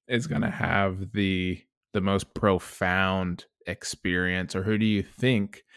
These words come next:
is gonna really enjoy the experience more than the others? I know it's a tough question, but who would you think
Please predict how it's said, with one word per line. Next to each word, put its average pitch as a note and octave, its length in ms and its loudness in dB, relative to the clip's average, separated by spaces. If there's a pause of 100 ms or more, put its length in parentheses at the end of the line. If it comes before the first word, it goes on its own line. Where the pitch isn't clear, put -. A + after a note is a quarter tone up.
(140)
is G2+ 180 -2
gonna F#2+ 560 0 (480)
really G#2+ 540 2 (140)
enjoy G#2+ 560 4
the G2 160 2
experience F#2 600 -2
more F2+ 280 0
than F2+ 160 0
the E2 160 -2
others? D#2+ 240 -4
I E2 80 -2
know F#2+ 160 2
it's F2 100 -4
a E2 60 -8
tough - 300 -4
question, D#2+ 500 -4
but C2+ 260 -6 (300)
who A2+ 180 2
would G#2 180 2
you G2 140 0
think - 560 -4